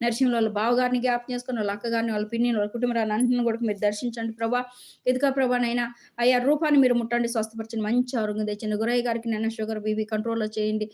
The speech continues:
కంట్రోల్‌లో వచ్చేట్టుగా సహాయం చేయండి ప్రభా. ప్రతి ఒక్కరిని దీవించి ఆశీర్వదించమని యేసు నామములో అడిగి వేడుకుంటున్నాం తండ్రి,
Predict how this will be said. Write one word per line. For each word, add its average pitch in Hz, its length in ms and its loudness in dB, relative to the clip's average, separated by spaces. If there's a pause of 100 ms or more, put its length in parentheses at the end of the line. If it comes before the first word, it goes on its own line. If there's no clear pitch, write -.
(340)
కంట్రోల్‌లో 262 380 4
వచ్చేట్టుగా 233 440 0
సహాయం 220 320 -2
చేయండి 208 320 -2
ప్రభా. 208 180 -4
ప్రతి 226 220 -6
ఒక్కరిని 233 240 -4
దీవించి 240 400 -2
ఆశీర్వదించమని 226 920 -2 (400)
యేసు 285 360 6
నామములో 262 280 2
అడిగి 247 200 2
వేడుకుంటున్నాం 226 640 0
తండ్రి, 202 360 -6